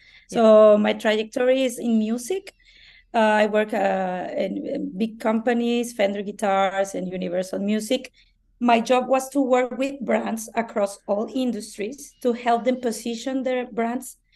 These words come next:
Speaker 2: with, uh, culture, fashion, entertainment, sports, whatever, right?
Speaker 1: Awesome.
Speaker 2: So for that, i-, for, uh, for to, to do that, uh, I had to become an expert in reading data and understanding
Speaker 1: Yeah.
Speaker 2: consumer behavior.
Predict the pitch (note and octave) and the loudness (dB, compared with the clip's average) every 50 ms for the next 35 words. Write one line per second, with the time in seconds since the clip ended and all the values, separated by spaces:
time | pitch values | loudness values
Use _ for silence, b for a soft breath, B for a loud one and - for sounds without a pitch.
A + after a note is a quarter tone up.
0 | _ _ _ - B3 B3 B3+ B3 E4 F4 A#3 A3 A3 A3 - - C4 B3+ C4 - | _ _ _ 0 2 2 2 4 2 4 4 2 0 -2 -2 0 0 0 -2 -2
1 | - C4 A#3+ A#3+ A#3+ A#3+ A#3+ B3 A#3+ B3 B3 - _ _ - A3 G#3+ A3 - - | -2 0 2 2 2 2 0 0 -4 -6 -10 -16 _ _ -4 -4 -4 -4 -8 -10
2 | G3+ G3 G3+ G3 G3 G3 G3 G3+ G3 - - G#3+ G3+ A3 - - G3+ G3 G3 F#3+ | -10 -10 -8 -10 -10 -10 -12 -14 -12 -10 -10 -10 -10 -8 -6 -6 -4 -4 -4 -6
3 | F#3 F#3+ F#3+ F#3+ - - - G3 F3+ F3 F3+ F3+ - - E3 D#3+ E3 E3 - - | -6 -6 -8 -10 -12 -8 -4 -4 -4 -4 -4 -8 -10 -10 -8 -8 -6 -6 -8 -8
4 | - - - - - - - - F3+ F#3 D#3+ - F3+ D#3+ - - - - C4+ B3 | -10 -10 -10 -10 -10 -10 -8 -6 -6 -4 -4 -6 -8 -10 -12 -12 -2 2 2 2
5 | B3+ - C#4 A#3+ A#3 C4+ C#4 C4+ C4+ - _ _ _ b b b b b b _ | 4 4 4 6 8 6 6 6 4 -2 _ _ _ b b b b b b _
6 | - B3+ A3+ - - - - - - - B3 A#3 A#3 A#3+ B3 - - - - - | -2 -2 -2 -2 -4 -10 -16 -6 -2 2 4 4 4 4 2 0 -4 -8 -12 -10
7 | A3+ A#3+ - - - - B3 G#3+ - - A#3 A3+ A#3+ B3 C4 C4 C#4+ C#4+ C4+ B3+ | -8 -8 -8 -6 -6 -4 -4 -4 -4 -4 -4 -2 -2 0 2 4 4 4 4 2
8 | D4 C#4+ - - A3+ A#3+ A3+ A3 G#3+ A3 B3 A#3+ A#3 A#3 - B3+ A#3 B3+ A#3 - | 0 -2 -2 0 2 2 2 2 2 0 -2 -2 -2 -4 -6 -8 -8 -8 -6 -6
9 | - G#3+ G#3 A3 A3 G#3+ G#3+ G#3+ - - - - - D4 C#4 - A3+ G#3+ G3+ G3+ | -4 -2 0 0 0 0 -2 -4 -8 -6 -6 -6 -6 -6 -2 0 0 0 0 -2
10 | F3+ G#3 G#3+ A3 A3 A3 A3 A3 G3+ G#3 G3 F#3+ G3 G3 G3 G3 F#3 F#3 F#3+ F#3+ | -4 -2 -2 0 0 2 2 0 0 0 0 -2 -2 -2 -4 -4 -4 -4 -4 -4
11 | F#3 F3+ F3+ F3+ F#3 F#3 - - - F#3 F3 F3 F3 F3+ F#3 E3 D#3+ C#3+ A#3 G#3+ | -4 -4 -6 -6 -8 -10 -10 -6 -4 -4 -4 -4 -6 -6 -6 -6 -4 -4 -6 -6
12 | - - - G3+ F#3 F#3 F#3+ F#3+ F#3+ G3 F#3+ - F#3+ - - F3+ F#3 F#3 G3 G3 | -8 -8 -8 -10 -8 -8 -6 -6 -8 -8 -10 -10 -12 -12 -10 -10 -6 -4 -4 -4
13 | A3 | -6